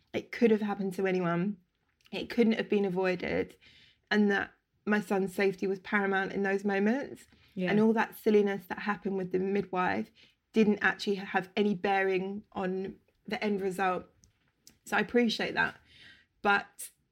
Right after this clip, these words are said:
Speaker 1: yeah, it's, it's also made me really acknowledge that there's no set way to giving birth.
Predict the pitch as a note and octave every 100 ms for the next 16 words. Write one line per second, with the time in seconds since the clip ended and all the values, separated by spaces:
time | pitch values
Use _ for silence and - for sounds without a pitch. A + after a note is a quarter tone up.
0 | _ G3+ G#3+ F#3+ G3 F3+ - A3+ A3+ A3+
1 | A3+ A3+ G#3 G#3 G3+ G3 G3 G3 G3 G3
2 | F3 _ _ _ _ - F#3+ G#3 G#3 G#3
3 | G3+ G3+ G3+ _ F#3+ F3+ F#3+ G3+ F#3+ F3+
4 | - F3 - _ _ _ _ _ _ _
5 | _ - G3+ G3 G#3 A3 G#3+ G#3 G#3 -
6 | G#3+ G#3 G3+ G3 G3+ G3+ F#3 F#3+ F#3 F3
7 | F3+ G3+